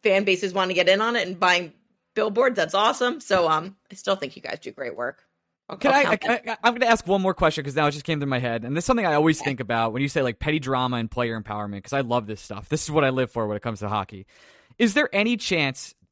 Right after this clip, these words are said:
Speaker 2: that the N H L ever agrees to, and the players union ever agrees to, like, a shorter term contracts? Because eight ter-, eight-year contracts, while they're fun for teams, and obviously when you lock up your young stars, that's awesome.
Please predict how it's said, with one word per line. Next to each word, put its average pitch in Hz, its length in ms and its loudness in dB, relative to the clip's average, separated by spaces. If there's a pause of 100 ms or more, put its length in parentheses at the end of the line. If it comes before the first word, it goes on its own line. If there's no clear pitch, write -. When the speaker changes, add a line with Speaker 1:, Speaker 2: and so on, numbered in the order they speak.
(140)
Speaker 2:
that 139 260 2
the 147 140 -4
N 160 80 0
H 156 100 -4
L 143 120 2
ever 151 200 2
agrees 135 420 -4
to, 123 460 -4
and 127 100 -4
the 117 40 -8
players 175 360 4
union 120 220 -4
ever 120 160 -4
agrees 117 240 -6
to, 117 60 -8
like, 113 120 -6
a 107 60 -8
shorter 135 360 0
term 123 220 -8
contracts? 104 460 -8
Because 127 240 -2
eight 208 240 -2
ter-, - 180 -4
eight-year 226 300 0
contracts, 196 600 -2 (420)
while 175 200 6
they're 151 140 4
fun 190 240 2
for 143 180 -4
teams, 214 540 -4
and 139 120 -2
obviously 143 360 -2
when 135 80 -4
you 135 100 -2
lock 135 240 2
up 120 100 -4
your 127 120 -2
young 127 200 2
stars, 165 460 4
that's 139 340 0
awesome. 131 480 2